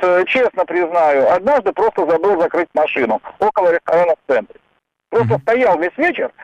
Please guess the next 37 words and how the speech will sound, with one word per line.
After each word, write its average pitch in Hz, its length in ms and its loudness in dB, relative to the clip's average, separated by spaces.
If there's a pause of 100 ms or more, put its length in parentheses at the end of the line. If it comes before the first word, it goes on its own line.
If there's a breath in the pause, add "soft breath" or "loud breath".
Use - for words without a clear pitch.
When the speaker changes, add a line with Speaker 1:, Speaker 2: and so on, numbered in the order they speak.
(120)
Speaker 1:
Кайрон 403 380 2
открытый. 151 500 -4 (1900)
Знаете, 185 340 -4
к - 40 -20
нему 185 260 0
даже, 175 240 2
э, 160 720 4
никто 175 180 -2
не 156 80 -4
подошел. - 400 -2 (1900 loud breath)
Speaker 2:
Ну, 196 220 0
тут 220 200 -2
все - 180 -4
равно, 220 260 0
как 147 220 -2
повезет, 165 480 0
вы 135 80 0
знаете, 147 320 -2
открытой 190 420 -2
лучше 151 300 -2
машину 135 340 -2
не 123 140 0
оставлять 131 500 -2
Speaker 1:
Ну, 135 160 0
Speaker 2:
любую. - 240 0
Speaker 1:
это 247 140 0
нет, 196 180 -2
это 185 160 0
я 196 180 2
сам 233 220 0
виноват, 180 420 2
как 156 140 -4
говорится, 151 420 -6
сам 180 160 0
лопух, 240 440 -2
но 254 160 0
вот 214 180 -2